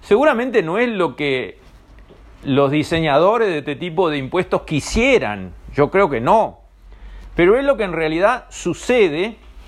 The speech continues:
y de forma tan explícita como que, por ejemplo, en el Uruguay, el impuesto al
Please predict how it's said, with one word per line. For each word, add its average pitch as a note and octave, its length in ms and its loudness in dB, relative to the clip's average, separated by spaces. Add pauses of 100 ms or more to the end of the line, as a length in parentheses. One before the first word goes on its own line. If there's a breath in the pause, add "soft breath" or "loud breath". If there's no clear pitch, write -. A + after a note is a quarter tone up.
(320 soft breath)
y D#3+ 80 2
de F#3 120 4
forma C#4+ 360 2
tan C#4 160 0
explícita G#3+ 920 -2
como E3+ 340 -2
que, F#3 280 2
por - 220 -12
ejemplo, G3 480 -2
en A#2+ 100 -8
el C3 140 -2
Uruguay, G3 680 2 (680 soft breath)
el D#3 140 2
impuesto G#3 680 2
al D3 380 -2